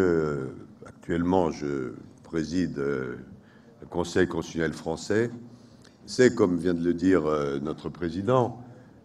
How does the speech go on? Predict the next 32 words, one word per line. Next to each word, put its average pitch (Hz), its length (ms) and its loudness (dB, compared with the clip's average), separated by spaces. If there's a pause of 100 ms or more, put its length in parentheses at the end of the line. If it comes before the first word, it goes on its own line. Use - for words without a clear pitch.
(280)
parce 92 340 -2
que, 95 540 4 (100)
euh, 73 420 -2
il 76 120 -6
y 82 40 2
a 82 60 2
de 82 100 0
ça 76 460 2 (100)
quelques 76 380 -6
années, 107 340 2 (920)
euh, - 40 -12 (280)
le 78 60 -10
président 98 320 2
de 92 40 4
la 90 60 4
République 87 340 0
de 82 100 0
l'époque 80 420 2
m'a 87 160 0
demandé 95 680 4
de 87 160 -2
préparer 101 840 2 (1040)
l'accord, 110 560 2
la 78 120 -2
cop 135 220 6
vingt 95 300 0
et 80 80 2
un, - 140 -10 (180)
ce - 220 -14
qui - 240 -8
devait 85 280 4
devenir, 90 640 2